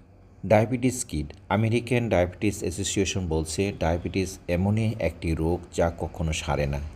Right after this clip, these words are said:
কিন্তু এ রোগকে সহজে নিয়ন্ত্রণ করা যায়। যখন কারো ডায়াবেটিস হয়, তখন ওই মানুষের শরীরে ইনসুলিন হরমোন নিঃসরণ কমে যায়, ফলে দেহের কোষে গ্লুকোজ পচতে পারে না, এতে করে রক্তে গ্লুকোজের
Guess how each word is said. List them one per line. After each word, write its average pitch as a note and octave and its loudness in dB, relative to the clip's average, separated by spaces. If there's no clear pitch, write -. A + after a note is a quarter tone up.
কিন্তু A#2+ 2
এ A2+ 8
রোগকে A2 0
সহজে F#2 0
নিয়ন্ত্রণ D#2+ -2
করা C#2+ -2
যায়। C2+ -4
যখন G#2+ 6
কারো A2+ 4
ডায়াবেটিস F#2+ 2
হয়, G2 0
তখন G2+ -2
ওই F#2+ 6
মানুষের F2+ 2
শরীরে F#2 0
ইনসুলিন G2 0
হরমোন G2+ 2
নিঃসরণ E2+ 0
কমে D#2+ 0
যায়, D2 -2
ফলে A2+ 6
দেহের G2+ 2
কোষে A2+ -4
গ্লুকোজ G#2 2
পচতে F#2+ -4
পারে D#2 2
না, F#2 -2
এতে G#2 -2
করে G2 0
রক্তে F#2 0
গ্লুকোজের F2 -2